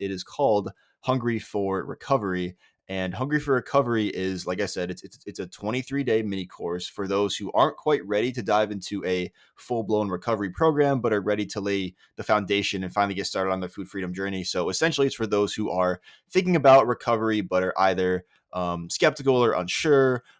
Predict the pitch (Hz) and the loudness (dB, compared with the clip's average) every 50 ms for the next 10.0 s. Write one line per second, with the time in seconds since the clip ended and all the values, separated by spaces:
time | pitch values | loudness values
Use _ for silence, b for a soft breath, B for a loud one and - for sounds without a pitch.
0 | b _ - 95 98 98 95 95 92 92 90 98 95 92 92 85 87 104 131 156 | b _ -4 -2 0 2 2 2 2 2 2 0 0 0 0 -2 -2 0 4 6
1 | 151 143 139 135 120 - - 101 95 90 87 87 90 - - - 98 92 90 85 | 6 6 6 6 4 2 0 -2 -2 -2 -4 -6 -6 -6 -6 -6 -4 -4 -4 -4
2 | - - 98 95 - - 135 127 120 120 107 101 92 87 92 - - 98 98 101 | -4 -4 -4 -4 -2 -2 -2 -2 -2 0 2 2 2 2 0 -4 -4 -4 -4 -4
3 | - - 90 - - 101 92 95 92 87 - - 131 135 131 127 127 113 - 101 | -4 -4 -8 -6 -6 -6 -4 -4 -6 -6 -2 0 2 2 2 2 -2 -2 -4 -6
4 | 87 - 92 87 - - 82 - - - 185 160 147 139 - - B B B B | -10 -10 -12 -16 -12 -8 -6 -4 0 4 6 6 6 6 2 -4 B B B B
5 | B B B - 98 92 92 92 95 95 95 95 98 90 82 - - - 113 110 | B B B 0 0 2 2 0 0 -2 -2 -2 -2 -2 -2 -2 0 2 2 2
6 | - 113 101 98 95 82 90 85 - - - 120 110 95 - - 87 - 113 110 | 2 0 -2 -2 -2 -4 -6 -8 -6 -2 2 0 0 0 -2 -12 -4 0 2 2
7 | 107 107 104 104 98 - - - - - - _ _ - 107 101 95 95 90 90 | 2 2 -2 -4 -4 -4 -4 -4 -6 -8 -10 _ _ -12 -10 -8 -6 -4 -4 -4
8 | 92 92 - - 92 101 - 107 87 85 - - 117 107 104 98 98 104 95 90 | -6 -8 -8 -10 -12 -12 -12 -12 -10 -10 -6 -2 -2 -2 0 2 2 2 2 2
9 | 92 95 95 98 95 95 95 98 98 92 - - - - 127 123 117 - - | 0 -4 -2 0 2 2 2 2 0 -2 -2 -8 -6 -2 -2 -2 -2 -4 -6